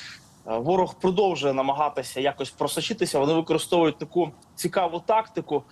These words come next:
Ну, можливо, хтось вже про неї чув. Вони не йдуть на наші позиції в лоб, вони намагаються їх обійти. Е, чому так можливо взагалі зробити? Чому ви спостерігаєте таке на карті, що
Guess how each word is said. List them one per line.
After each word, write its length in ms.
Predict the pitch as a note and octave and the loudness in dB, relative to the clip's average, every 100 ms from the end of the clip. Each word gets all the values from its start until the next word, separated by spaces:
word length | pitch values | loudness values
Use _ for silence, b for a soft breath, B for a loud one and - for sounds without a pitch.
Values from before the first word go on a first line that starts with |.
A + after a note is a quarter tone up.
| B | B
Ну, 120 | A3 E3+ | -4 -2
можливо, 320 | E3 A3+ A#3 | 2 4 4
хтось 240 | - G#3+ | 4 0
вже 120 | F3 F#3+ | 2 0
про 180 | G3 | 2
неї 200 | F#3+ G3 | 2 2
чув. 300 | F#3 C4+ C#4+ - B B B - | 2 2 0 0 B B B -8
Вони 180 | D#3 G#3+ | 0 2
не 200 | G#3 G3+ | 2 0
йдуть 460 | G3 D#3+ A3+ - | 0 -2 -2 0
на 80 | F#3 | -2
наші 320 | F3+ F3+ - | 0 -2 -4
позиції 540 | F#3 F3+ F3 G3+ - F#3+ | -4 -2 0 -2 -2 -2
в 60 | |
лоб, 180 | A3 A3+ | 0 0
вони 140 | E3 | 0
намагаються 600 | G3 F3+ E3 F#3 E3 - D3+ | 0 0 2 2 0 -6 -4
їх 260 | E3 - - | -4 -4 -6
обійти. 580 | D3 E3 E3+ D3+ A2 - B B B | -2 -2 -2 -2 -2 -4 B B B
Е, 300 | A2 G#2+ G#2 F#2+ - - | -2 0 0 -2 -16 -18
чому 300 | - G#3+ A3+ | -2 2 2
так 220 | - G#3+ G#3 | 2 0 0
можливо 420 | F3+ D#3 G3 F#3 | -2 2 4 4
взагалі 380 | D3+ D3 D3+ E3+ | 2 2 2 2
зробити? 400 | D#3 D#3+ D#3+ - | 0 0 0 -4
Чому 260 | - E3+ E3+ | -8 -4 -2
ви 100 | D3+ | -4
спостерігаєте 760 | - D3 - E3 E3 D#3+ D3 | -8 -12 -2 0 2 0 -2
таке 240 | D3+ - | -6 -2
на 100 | D#3+ | -2
карті, 400 | - G#3 G#3 E3+ | 0 0 0 -2
що 320 | D3+ - D3+ | -6 0 0